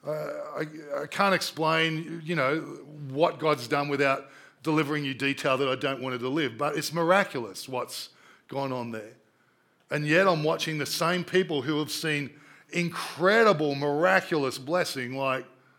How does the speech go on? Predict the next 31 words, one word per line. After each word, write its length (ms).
wealthier 400
than 140
a-, 220
probably 440
any 160
of 80
us 140
in 100
the 80
room, 440
and 220
certainly 320
multiple 400
times 340
wealthier 380
than 180
me. 340
Now 280
in 120
this 180
stage 340
of 120
their 160
life, 300
having 260
seen 280
God 280
do 160
such 360
extraordinary 640
things, 600